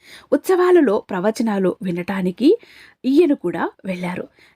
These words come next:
ఈ నారాయణ గారు, ఆయన భార్య సాయి భక్తులు. ఇలా ప్రవచనాలు వినటానికని వెళ్ళిన ఈ నారాయ-, నారాయణ గారికి కొంచెం సేపటికి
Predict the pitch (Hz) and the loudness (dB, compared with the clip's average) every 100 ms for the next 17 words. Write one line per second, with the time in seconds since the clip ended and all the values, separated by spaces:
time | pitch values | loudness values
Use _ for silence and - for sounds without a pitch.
0 | - 359 349 226 254 294 311 269 226 202 | 2 4 4 2 0 2 4 4 4 2
1 | 208 - 190 196 185 170 - _ _ 208 | 0 -2 -2 -2 0 0 -2 _ _ -6
2 | 185 220 269 269 190 190 - _ _ _ | -2 0 2 0 -2 -4 -8 _ _ _
3 | _ _ - 196 170 196 240 175 - 170 | _ _ -12 -10 -6 -6 -6 -8 -12 -8
4 | 165 - _ _ _ _ _ 320 359 285 | -8 -10 _ _ _ _ _ 4 6 4
5 | 339 - _ - 320 381 - 302 269 233 | 2 -2 _ 0 2 4 4 4 4 2
6 | 226 - 208 226 220 226 226 233 190 196 | 0 -4 -4 -4 -2 0 0 0 -2 0
7 | 196 226 220 190 180 - - - - 302 | 2 4 4 4 2 0 -10 -20 2 4
8 | 294 254 311 320 302 226 208 - 240 311 | 4 2 0 2 2 2 -2 -8 -2 2
9 | 330 285 220 185 175 180 - 320 539 _ | 4 4 2 -2 -4 -4 -2 -2 -2 _
10 | - - - 294 415 392 349 339 - 339 | -20 -20 -10 -2 0 2 2 2 4 2
11 | 359 302 254 254 | 2 0 0 -2